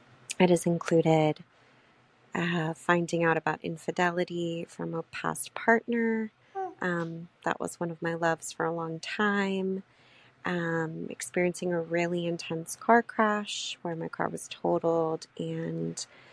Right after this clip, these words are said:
Speaker 1: I had to get wrist surgery. I'm actually recording this so late because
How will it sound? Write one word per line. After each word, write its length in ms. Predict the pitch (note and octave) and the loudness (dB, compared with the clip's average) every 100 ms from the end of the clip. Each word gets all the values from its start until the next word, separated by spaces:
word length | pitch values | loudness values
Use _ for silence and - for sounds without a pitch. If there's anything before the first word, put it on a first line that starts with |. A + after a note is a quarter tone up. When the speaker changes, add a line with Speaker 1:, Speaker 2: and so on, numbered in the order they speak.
| - - - | -20 -12 -4
Speaker 1:
I 80 | |
had 300 | E3 E3 E3 | 0 2 0
to 120 | - - | -2 0
get 440 | E3+ E3 - - - | 2 2 -2 -8 2
wrist 380 | F3 F3 - | 2 2 -4
surgery. 720 | - - F3 E3+ - E3+ F3 F3 | -8 -2 -2 -2 -2 0 2 0
I'm 100 | - | -2
actually 640 | E3 - - F3 E3+ D#3+ E3 _ - - - - _ _ _ | -8 -6 -4 0 0 0 -6 _ -20 -20 -20 -20 _ _ _
recording 520 | G#3 A3 - F#3 F3+ F3+ | 2 4 6 6 4 -2
this 180 | G3 | -6
so 320 | - - F3 D#3+ | -6 -2 0 0
late 420 | D#3+ - - - | -4 -4 -6 -8
because 460 | - - G3 - | -14 -6 -4 -4